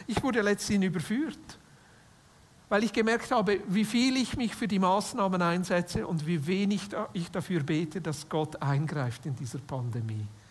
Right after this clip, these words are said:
Ich gemerkt habe, ich brauche das Eingreifen Gottes persönlich, aber auch wir in der Schweiz brauchen das Eingreifen Gottes. Und das ist doch das, was wir immer wieder merken, wir Christen, vor Jesus zu sein und sagen, „Jesus, wir brauchen dich.“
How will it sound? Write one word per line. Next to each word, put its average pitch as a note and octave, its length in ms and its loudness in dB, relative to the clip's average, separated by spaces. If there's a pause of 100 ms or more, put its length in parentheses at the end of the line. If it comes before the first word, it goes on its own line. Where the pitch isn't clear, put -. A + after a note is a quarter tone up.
(260)
Ich - 80 -20
gemerkt F#3+ 300 -4
habe, F#3 120 -6
ich - 180 -12
brauche F#3+ 360 -4
das - 160 -8
Eingreifen D3+ 520 -4
Gottes G#3 380 -8
persönlich, F#3 540 -6
aber D#3 220 0
auch C#3+ 40 -4 (380)
wir E3+ 180 0
in F3+ 140 0
der - 80 -4
Schweiz - 460 -6
brauchen D3 360 -8
das D3+ 160 -8
Eingreifen D#3 640 -6
Gottes. - 420 -10 (320)
Und E3+ 140 -4
das G#3+ 160 -4
ist B3 160 -4
doch G#3+ 120 -6
das, G#3+ 280 -2
was - 160 -10
wir G3+ 140 0
immer G3+ 240 0
wieder G3+ 240 -2
merken, F3+ 500 -2
wir F#3 140 0
Christen, - 580 -8 (300)
vor - 180 -2
Jesus F3+ 440 0
zu - 120 -10
sein E3+ 260 -4
und D3+ 140 -4
sagen, D3+ 300 -6
„Jesus, E3+ 340 -6
wir F#3 80 -8
brauchen E3+ 460 -10
dich.“ - 420 -16